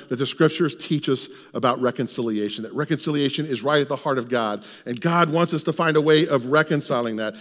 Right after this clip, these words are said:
And, and, it, and it goes beyond just sending an email, it goes beyond sending a card, it goes beyond driving to the person's house or giving them some FaceTime.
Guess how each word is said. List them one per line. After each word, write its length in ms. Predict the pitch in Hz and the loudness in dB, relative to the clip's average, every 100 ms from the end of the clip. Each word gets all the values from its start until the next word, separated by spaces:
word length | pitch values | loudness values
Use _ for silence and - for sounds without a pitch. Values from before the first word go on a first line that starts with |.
| - - | -16 -4
And, 180 | 151 151 | 2 4
and, 200 | 165 160 | 6 6
it, 320 | 156 156 - | 6 4 -4
and 100 | 160 | 2
it 60 | 160 | 6
goes 300 | 156 240 160 | 10 10 10
beyond 460 | 175 175 175 190 165 | 6 6 8 6 6
just 260 | 170 - | 4 4
sending 340 | 180 175 170 165 | 4 6 6 6
an 140 | 143 | 4
email, 480 | 175 170 165 160 160 | 4 4 6 6 6
it 80 | 143 | 6
goes 220 | 165 160 | 4 6
beyond 260 | 156 147 147 | 4 2 2
sending 240 | 175 151 | 0 0
a 80 | 127 | -2
card, 380 | 160 147 147 - - | 2 6 6 4 -4
it 80 | 160 | 0
goes 280 | 151 185 170 | 8 8 8
beyond 440 | 147 156 156 156 | 6 6 6 4
driving 400 | 123 139 147 156 | 4 4 6 4
to 80 | 147 | 0
the 80 | 135 | 0
person's 380 | - 143 135 - | 2 0 0 -6
house 380 | 151 147 143 - - - | -2 2 2 -2 -14 -6
or 80 | 131 | 2
giving 280 | 156 147 | 2 4
them 120 | 143 139 | 2 2
some 200 | 135 113 | -2 2
FaceTime. 600 | 139 131 - 127 110 | 2 2 0 0 -2